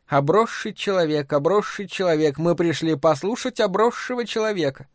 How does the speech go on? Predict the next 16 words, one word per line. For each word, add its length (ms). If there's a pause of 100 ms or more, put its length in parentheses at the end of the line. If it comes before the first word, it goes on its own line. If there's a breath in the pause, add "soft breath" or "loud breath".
(520)
Появился 500
какой-то 440
ритм, 340
как 200
в 100
песне, 400
которую 380
слышишь 380
по 160
радио, 420 (600 loud breath)
и 100
я 160
начала 360
смеяться. 640 (280)
Не 160
специально. 720